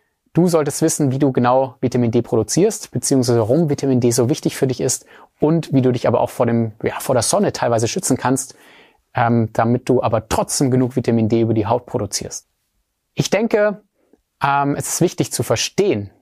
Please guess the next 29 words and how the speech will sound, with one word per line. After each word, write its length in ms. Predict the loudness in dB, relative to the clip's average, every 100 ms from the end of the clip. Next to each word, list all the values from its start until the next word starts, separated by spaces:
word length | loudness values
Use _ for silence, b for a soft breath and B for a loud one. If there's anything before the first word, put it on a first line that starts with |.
| _ _ 0
dass 420 | 0 0 -4 0
wir 380 | 4 4 2 0
heutzutage 680 | -2 -2 -4 0 0 0
in 240 | -2 -4 -6
einem 460 | -2 -2 -2 -4
Vitamin 340 | -2 0 0 2
D-Mangelgebiet 840 | 2 2 2 0 -2 -2 -4 -2
leben. 280 | -4 -4 -8 _ _ _ _ _ _ _ _ _ _ -20 B B B B
Und 180 | -2 0
viele, 360 | 2 4 4
viele 240 | 2 2 2
Menschen 600 | 2 0 0 0 -2 -4
haben 340 | -8 -2 -2 -2
einfach 260 | -4 -4
zu 120 | -2
wenig 220 | 0 0 -2
Vitamin 320 | -4 -2 -2
D. 200 | -6 -10 _ _ 0
Vitamin 380 | 2 4 2 2
D 160 | 2
lässt 240 | 2 0 -2
uns 160 | 0
nämlich, 340 | 0 0 -4 -20 -6
ähm, 380 | -2 0 0 -2 b b b
eigentlich 340 | -4 -2 -2 0
langsamer 420 | 0 0 -2 0
altern, 420 | -2 -2 -2 -2
klüger 340 | 0 2 2
sein 360 | 0 0 -2 -4